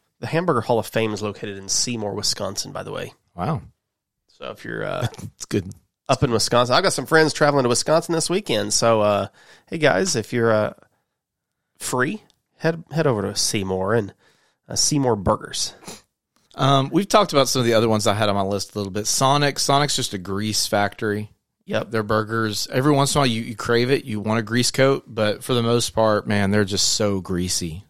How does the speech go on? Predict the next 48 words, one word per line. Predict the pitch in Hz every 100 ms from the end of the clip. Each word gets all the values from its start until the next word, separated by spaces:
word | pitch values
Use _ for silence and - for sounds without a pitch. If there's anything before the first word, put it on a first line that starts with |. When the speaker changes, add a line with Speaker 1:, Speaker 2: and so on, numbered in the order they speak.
| _
Speaker 1:
I | 123 143 190
Speaker 2:
The | 101
Speaker 1:
have | 151 123
Speaker 2:
wet | 110 - -
burgers. | 95 92 85 78 - - -
Speaker 1:
I, | 135 135 _ _ _ _ _ _ _ _ _ _ _ _ _ _ _ -
I | 123 139
do | 131
not | 120 117
crave | - 110
a | -
Sonic | 107 95 98
burger | 101 101 - -
ever. | 98 95 107
Speaker 2:
Really? | 104 98 101 _ _ -
Speaker 1:
And | 127
anytime | 135 139 147 135
I | -
eat | 139 147
one, | 147 151 139 139 _ _ _ _ _ 117
I | 117
always, | 113 120 123 117 -
I'm | 117
like, | 104 -
"Why | 104 98 107 120
did | 123
I, | 110 - _
why | 110 107 131
did | 131
I | 110
order | 110 110 104
Speaker 2:
I, | 135
Speaker 1:
this? | 123 -
Speaker 2:
I | 127 131
do | 127 117
Speaker 1:
Why | 120
Speaker 2:
think | 123
Speaker 1:
did |
I | 117
Speaker 2:
that, | 95
Speaker 1:
eat | 101
Speaker 2:
yes. | 82 -
Speaker 1:
this?" | - - - _ -
Speaker 2:
Sonic's | 240 311 -
got | 165 147
other | 151
great | 117 123 107
stuff. | - 110 80 - -